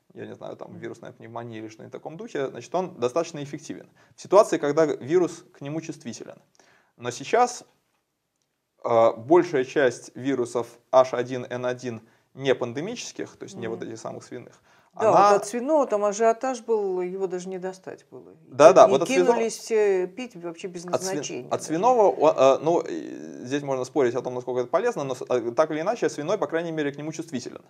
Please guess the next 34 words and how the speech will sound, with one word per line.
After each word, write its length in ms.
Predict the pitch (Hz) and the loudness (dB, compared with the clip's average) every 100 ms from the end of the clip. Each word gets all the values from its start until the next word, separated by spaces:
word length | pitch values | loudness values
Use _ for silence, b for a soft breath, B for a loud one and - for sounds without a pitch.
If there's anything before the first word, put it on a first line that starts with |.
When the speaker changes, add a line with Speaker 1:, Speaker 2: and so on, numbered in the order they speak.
| - | -16
Speaker 2:
Мгм. 360 | 190 180 185 - | -14 -12 -14 -4
Speaker 1:
А 300 | 120 117 117 | 2 6 6
сезонный 540 | - - 143 220 240 165 | 4 -2 -2 -2 -2 0
обычный 360 | 135 127 - 120 | -2 -4 -8 -10
H 120 | 120 | -6
один 220 | 123 120 | -8 -8
N 120 | 117 | -8
один 300 | 120 117 117 - B B | -8 -8 -12 -16 B B
от 140 | 110 | -8
него 200 | 120 175 | -2 0
устойчив-, 600 | 220 - 139 - - 117 - | 0 0 0 -2 -12 -10 -4
э, 120 | 113 | -4
к 80 | 135 | -4
нему 180 | 147 | -6
устойчив. 340 | 190 185 - 185 | -4 0 0 0
Speaker 2:
Неустойчив, 220 | 170 - | -10 -12
мгм. 280 | - 185 - | -20 -20 -20
Speaker 1:
И, 400 | - 117 127 123 117 | -8 -4 0 0 0
э, 300 | 110 110 110 107 - _ _ - | -2 2 2 0 -12 _ _ -2
э, 260 | - 117 113 - - - - - - | 6 8 8 4 -18 -18 -16 -16 -18
устойчивость 640 | - 127 - 262 - 165 - | -18 -14 -6 -6 -4 -4 -2
эта 160 | 135 120 | -4 -6
придаётся 460 | 123 127 190 214 | -6 -2 -2 -4
вот 120 | 143 143 | -8 -6
этой 160 | 160 | -8
самой 260 | 160 175 143 | -6 -8 -8
мутации 440 | 135 175 180 123 | -8 -8 -6 -8
в 40 | 127 | -4
сайте 280 | 156 151 | -4 -4
двести 280 | 127 135 139 | -8 -12 -12
семьдесят 380 | 135 135 131 131 - | -14 -14 -14 -16 -16
пять. 260 | - - | -18 -18
Speaker 2:
Мгм. 480 | 202 190 180 196 190 | -20 -18 -18 -18 -14
Speaker 1:
И 400 | 165 147 147 - | -4 0 0 -2